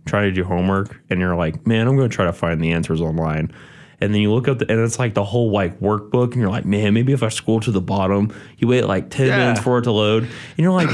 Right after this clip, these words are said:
Speaker 1: "What am I doing? I'm trying to read." Like, if I would have just done the work and just tried, I would have been done by now. But, you
Speaker 2: Mm-hmm.
Speaker 1: know, I'm so lazy. I gotta go online and read through and siphon through, like, thirty pages to, like, not find anything helpful at all.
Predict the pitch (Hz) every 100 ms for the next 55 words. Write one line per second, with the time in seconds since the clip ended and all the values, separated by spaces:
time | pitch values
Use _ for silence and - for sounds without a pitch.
0 | 151 339 381 294 123 120 110 92 123 196
1 | 294 247 123 98 113 113 117 104 113 113
2 | 170 190 175 143 120 107 101 110 98 101
3 | 117 113 101 98 104 101 - - - -
4 | 98 90 - - 95 98 104 104 104 -
5 | - 151 196 156 131 101 98 90 90 87
6 | 85 - - 120 113 151 160 160 139 185
7 | 190 185 143 117 120 120 120 101 120 139
8 | 113 98 - 101 143 143 131 123 120 -
9 | 98 98 98 120 120 120 120 101 87 -
10 | 107 117 113 117 104 87 80 - 123 123
11 | 127 120 113 110 98 92 90 - - -
12 | - - - _ _ - 117 104 85 101
13 | 113 101 110 104 78 101 101 95 95 98
14 | - 90 85 87 82 87